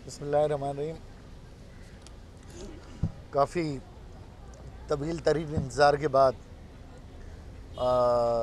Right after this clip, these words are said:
जजेस हजरात ने ज़ाहिर इस इंतहाई अहम पिटीशन को वो भी गैर मामूली करार दे रहे हैं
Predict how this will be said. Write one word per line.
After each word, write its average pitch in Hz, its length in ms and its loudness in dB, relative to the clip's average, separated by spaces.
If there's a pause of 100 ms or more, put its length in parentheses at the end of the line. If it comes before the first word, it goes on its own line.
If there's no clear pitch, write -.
(200)
जजेस 127 380 0 (400)
हजरात 135 420 6 (100)
ने 127 200 -4 (440)
ज़ाहिर 127 240 6
इस 131 180 0 (800)
इंतहाई 151 480 6 (140)
अहम 170 280 4 (480)
पिटीशन 156 460 -2
को 139 180 2 (880)
वो 151 100 8
भी 170 160 4
गैर 151 220 8
मामूली 151 400 2
करार 143 300 8
दे 143 140 6
रहे 165 140 4
हैं 110 100 -6